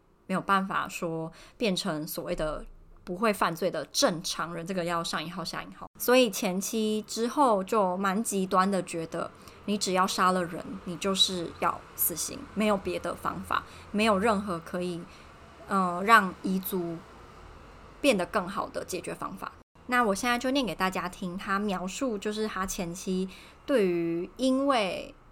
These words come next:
那个杀人犯，那个杀人犯叫志川，因为志川在第一起案件被放出来，导致他们女儿死亡，他不能理解的这个段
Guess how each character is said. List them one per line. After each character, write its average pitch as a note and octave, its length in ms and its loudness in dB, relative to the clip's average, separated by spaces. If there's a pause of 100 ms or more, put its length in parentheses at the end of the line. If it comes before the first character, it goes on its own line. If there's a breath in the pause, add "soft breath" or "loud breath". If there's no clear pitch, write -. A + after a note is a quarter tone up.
(120)
那 A3 260 0
个 F3 160 -4
杀 F3+ 200 2
人 E3 160 -4
犯， - 180 -2
那 A#3+ 80 -2
个 A#3 80 0
杀 G#3+ 120 2
人 F#3 80 2
犯 F#3 120 -2
叫 F3+ 100 -2
志 F3 240 -6
川， F#3 300 -8 (280 loud breath)
因 C4 100 2
为 C#4+ 120 6
志 C#4 220 0
川 F#3+ 300 -2
在 G3+ 160 2
第 G3+ 220 -2
一 F#3+ 40 -2
起 F#3+ 200 -8
案 E3+ 220 -6
件 F3+ 380 -6
被 G3+ 100 2
放 F#3 260 -2
出 F3+ 200 -12
来， - 260 -8
导 E3+ 220 -4
致 G3+ 160 0
他 G3 140 -2
们 F3 180 -6
女 E3 140 -8
儿 D3+ 180 -8
死 F3 280 -6
亡， - 280 -10
他 F3+ 160 -2
不 A3+ 240 -4
能 E3 180 -2
理 D#3+ 140 -10
解 F#2+ 200 -8
的 A#2+ 120 -14
这 E3 200 -6 (100)
个 D#2 260 -10 (260)
段 F3 160 -2